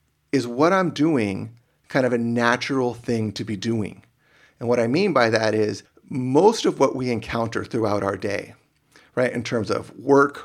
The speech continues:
where we work, you know, inside an office building or a classroom, and,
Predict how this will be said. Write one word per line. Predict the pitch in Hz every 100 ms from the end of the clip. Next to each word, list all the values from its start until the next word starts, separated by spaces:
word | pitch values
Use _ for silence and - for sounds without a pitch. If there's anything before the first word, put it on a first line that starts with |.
| -
where | 110 127 131
we | 135 131
work, | 127 127 123 - _ -
you | 123
know, | 117 117
inside | 143 147 143 135 127 123
an | 120
office | 117 120 - 113
building | 127 120 120 117 110
or | 104
a | 101
classroom, | - 123 123 117 127 120 113 117 - - - _
and, | 131 120 113 98